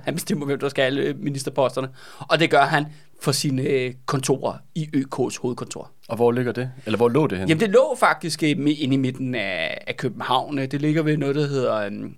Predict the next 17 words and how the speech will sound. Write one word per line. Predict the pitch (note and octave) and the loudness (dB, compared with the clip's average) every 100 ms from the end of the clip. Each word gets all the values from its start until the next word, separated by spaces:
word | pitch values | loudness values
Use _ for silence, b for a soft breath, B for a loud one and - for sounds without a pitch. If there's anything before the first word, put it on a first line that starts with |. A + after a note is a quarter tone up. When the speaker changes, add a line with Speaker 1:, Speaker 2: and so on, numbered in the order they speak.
| - | -2
Speaker 1:
øh, | A#2+ B2+ | 0 2
Niels | C#3 C3 - | 0 0 0
Juels | F3 E3 - | -2 -4 0
Gade. | D3+ A2+ G#2 B2 - - - - C#3+ | 2 2 -2 -6 -10 -20 -20 -4 0
Øh, | B2+ B2+ | 0 2
og | C#3+ | 2
lige | C#3+ D3+ | 2 0
ved | |
siden | D3+ D3+ | 0 0
af | C#3+ C3+ | 0 0
Nationalbanken, | C3 C#3 C3+ C3+ B2 G#2+ B2+ | 0 0 -2 2 0 0 -6
lige | C3 B2 | -2 -2
over | A2+ | -2
for | - B2 | -2 -2
Danske | A2+ A#2 - | -2 -6 -4
Banks | - G2+ - | -4 -4 -8
hovedkontor. | - C3 B2+ A#2 A2+ - | -4 -4 -4 -6 -4 -6